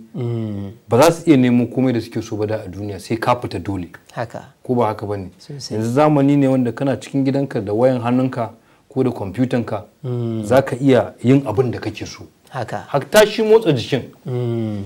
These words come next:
Speaker 2: Yanzu kana ɗakinka, da sai ka fita ka samu wannan buhun da za ka yi langa,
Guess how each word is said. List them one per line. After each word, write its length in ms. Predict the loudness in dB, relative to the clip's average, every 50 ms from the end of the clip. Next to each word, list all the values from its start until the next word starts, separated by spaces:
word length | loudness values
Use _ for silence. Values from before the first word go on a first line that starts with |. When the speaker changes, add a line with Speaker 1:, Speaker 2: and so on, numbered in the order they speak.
| -10 -10
Speaker 2:
Yanzu 260 | -10 -8 -6 -6 -6 -2
kana 260 | 0 0 0 0 0
ɗakinka, 520 | 2 2 2 2 2 -2 -2 -2 -6 -8 -10 -12 -20 _ _ _ _ _ _ _ _ _ _ _ _ _ _ 2
da 320 | 6 8 8 8 6 2 -4
sai 180 | -6 -4 -4 -2
ka 160 | 0 0 0 0
fita 180 | 0 -4 -4
ka 100 | -4 -4
samu 280 | -4 -4 -2 -2 0 0
wannan 240 | 0 0 0 -2 -2
buhun 220 | -2 -2 -2 -2
da 80 | -2 -2
za 140 | -2 -2 -4
ka 120 | -2 -4
yi 60 | -4
langa, 360 | -4 -6 -8 -8 -10 -10 -12